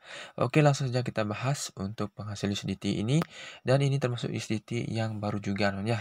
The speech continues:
Dan tentunya di sini saya sudah melakukan investasi sebelumnya dengan minimal dua U S D T, tetapi di sini saya akan mencoba untuk menambahnya kembali karena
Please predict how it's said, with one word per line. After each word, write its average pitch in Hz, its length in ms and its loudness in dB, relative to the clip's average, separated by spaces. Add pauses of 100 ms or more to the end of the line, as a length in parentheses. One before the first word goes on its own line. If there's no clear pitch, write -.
Dan 107 240 0
tentunya 110 480 0 (320)
di 113 160 -4
sini 123 240 0
saya 113 240 -2
sudah 104 240 -2
melakukan 110 720 -2
investasi 107 640 -6
sebelumnya 110 560 -2 (320)
dengan 120 400 0
minimal 110 400 -2
dua 107 80 -2
U 107 80 -2
S - 80 -10
D 104 80 -4
T, 131 240 0
tetapi 120 560 -4
di - 320 -20
sini 135 160 -2
saya 123 240 -2
akan 117 240 -4
mencoba 107 320 -2
untuk 107 400 -4
menambahnya 98 560 -6
kembali 101 400 -2
karena 101 400 0